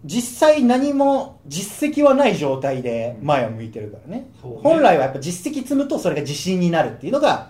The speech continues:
Speaker 1: 基本ではあるけど、
Speaker 2: うん。うん。
Speaker 1: 実績なくても自信は持っていいっていう話ではあるよね。
Speaker 2: うん、うん。そうね。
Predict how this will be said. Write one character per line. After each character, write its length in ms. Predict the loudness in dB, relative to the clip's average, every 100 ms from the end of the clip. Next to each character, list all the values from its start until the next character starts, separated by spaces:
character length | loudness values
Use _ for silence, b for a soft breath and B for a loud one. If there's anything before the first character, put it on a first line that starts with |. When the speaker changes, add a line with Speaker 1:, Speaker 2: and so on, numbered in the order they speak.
| -20 -8
Speaker 1:
基 140 | -4
本 160 | -2 0
で 80 |
は 60 | 0
あ 40 |
る 80 | -2
け 100 | -4
ど、 300 | 0 2 2 -4
Speaker 2:
う 40 |
ん。 20 |
う 40 | -10
ん。 20 |
Speaker 1:
実 280 | -8 -6 -2
績 100 | -2
な 120 | -2
く 120 | -2
て 140 | 0
も 100 | 2
自 120 | 0 0
信 180 | -2
は 60 | 0
持 100 | 0
っ 20 |
て 140 | -2 -6
い 40 |
い 20 |
っ 20 | -6
て 160 | -12
い 60 | -12
う 20 |
話 240 | -12 -6
で 80 | -4
は 60 | -4
あ 40 |
る 60 | -8
よ 60 |
ね。 160 | -12 -10
Speaker 2:
う 40 |
ん、 20 | -12
う 40 |
ん。 540 | -14 -16 -18 -16 -16 -18
そ 120 | -20 -14
う 40 | -10
ね。 220 | -8